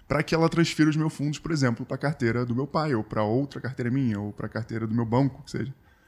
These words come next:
qualquer coisa, né? Então, essa já é uma primeira possibilidade que você tem de resolver esse problema. Mas pensa que você pode botar qualquer tipo de lógica de programação que você queira aí.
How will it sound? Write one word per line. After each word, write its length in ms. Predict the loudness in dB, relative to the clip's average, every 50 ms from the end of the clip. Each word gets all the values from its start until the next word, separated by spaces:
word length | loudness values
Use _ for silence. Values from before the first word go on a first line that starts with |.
| _ _
qualquer 280 | -6 -2 0 0 0 0
coisa, 280 | 0 0 2 2 0
né? 80 | 0 0
Então, 200 | 0 0 0 -2 -2 -8 -16 _ _ _ _
essa 360 | 0 2 2 2 2 0 0
já 120 | 2 2 2
é 40 |
uma 120 | 2 2 0
primeira 280 | -2 0 0 0 0 0
possibilidade 600 | -2 -4 -4 -4 -4 -2 2 4 4 4 4 2
que 100 | -2 -4
você 140 | -4 -2 -2
tem 240 | -2 0 0 0 0
de 100 | 0 2
resolver 440 | 0 0 0 0 0 2 2 2 2
esse 160 | 2 0 -4
problema. 400 | -4 -4 -2 0 0 0 0 -2 -6 -12 -20 -20 -14 -2 0
Mas 140 | 0 2
pensa 260 | 4 4 4 2 2 0
que 80 | -4
você 100 | -6 -2
pode 140 | 0 0 2
botar 200 | 2 0 0 0
qualquer 400 | 2 2 2 4 4 4 2 2 0
tipo 280 | -2 -4 -4 -2 -2 -2
de 100 | -2 0
lógica 380 | 0 2 2 2 0 0 -4 -8
de 60 | -4
programação 420 | 0 2 2 4 4 4 2 2 0
que 100 | 0 -2
você 220 | -4 -2 0 -2
queira 260 | 0 0 0 0 2
aí. 160 | 2 0 0